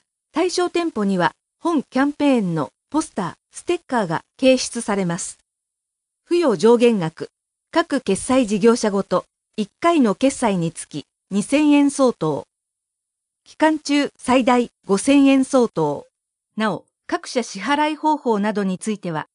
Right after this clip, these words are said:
各キャッシュレス事業者のホームページをご確認ください。三十パーセントお得、プレミアム付き商品券を発行します。発行額十三億円。プレミアム付き商品券、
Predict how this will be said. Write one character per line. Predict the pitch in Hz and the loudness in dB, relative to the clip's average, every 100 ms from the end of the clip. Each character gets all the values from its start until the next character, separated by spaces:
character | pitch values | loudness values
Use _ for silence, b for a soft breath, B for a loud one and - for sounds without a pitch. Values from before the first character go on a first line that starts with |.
| _ - | _ -4
各 | 330 320 254 | -4 -2 -6
キ | - | -4
ャ | |
ッ | 202 | -6
シ | - | -4
ュ | 302 | -4
レ | 311 | -4
ス | 311 | -6
事 | 254 | -6
業 | 277 302 | -2 -2
者 | 294 240 | -2 -2
の | 185 180 | -4 -2
ホ | 247 | 2
ー | 294 | 2
ム | 311 | 2
ペ | 294 294 | 0 -2
ー | 277 | -4
ジ | 208 | -2
を | 175 - - | -4 -4 -6
ご | 196 | -6
確 | 208 202 | -6 -4
認 | 208 202 | -4 -4
く | 196 | -4
だ | 190 | -6
さ | - 185 | -6 -10
い。 | 165 _ _ _ _ _ _ _ _ _ _ - | -10 _ _ _ _ _ _ _ _ _ _ -4
三 | 262 330 | -2 0
十 | 311 339 | -2 -6
パ | - 339 | -2 -2
ー | |
セ | 349 349 | 0 -4
ン | 311 | 0
ト | 262 | 2
お | 214 | 2
得、 | 208 202 220 - _ _ - | 0 -2 -4 -4 _ _ -2
プ | |
レ | 208 277 | 2 6
ミ | 294 | 6
ア | 294 | 6
ム | 285 | 4
付 | - - | 0 -6
き | 277 | 0
商 | 285 | 0
品 | 269 285 269 | 0 0 0
券 | 226 208 | 0 0
を | 190 - | -2 -4
発 | 208 208 | -8 -6
行 | - 220 | 0 0
し | - | 0
ま | 196 208 | -2 -2
す。 | - - _ _ _ | -6 -16 _ _ _
発 | - - | -6 -6
行 | - 349 | -2 -2
額 | 233 196 170 - - | -2 -4 -6 -8 -6
十 | 175 269 | -2 0
三 | 277 262 | 2 2
億 | 247 - 180 | 2 0 -4
円。 | 151 135 _ _ _ _ _ _ _ _ _ | -4 -6 _ _ _ _ _ _ _ _ _
プ | - | -4
レ | 208 320 | -2 0
ミ | 330 320 | 2 2
ア | 311 | 0
ム | 302 | -2
付 | - 277 | -4 -6
き | |
商 | 269 277 | 0 0
品 | 254 254 | 0 -2
券、 | 220 165 | -2 -6